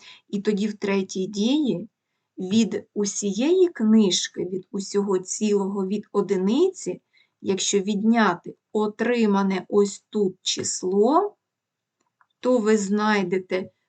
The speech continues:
ту частину книжки, яку прочитав учень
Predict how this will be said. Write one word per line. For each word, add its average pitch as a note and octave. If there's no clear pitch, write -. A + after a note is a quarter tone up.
ту A3+
частину F#3+
книжки, C4
яку G#3
прочитав G3
учень B3+